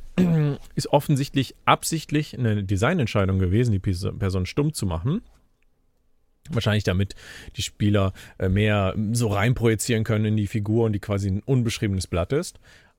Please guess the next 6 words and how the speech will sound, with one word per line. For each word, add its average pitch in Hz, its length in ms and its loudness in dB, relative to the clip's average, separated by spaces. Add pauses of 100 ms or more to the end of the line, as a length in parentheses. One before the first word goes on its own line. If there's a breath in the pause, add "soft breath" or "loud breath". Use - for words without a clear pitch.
Aber 107 520 0
ich - 160 -8
verstehe - 400 -2
auch, 95 400 0
dass, - 500 -4
ähm, 87 260 -10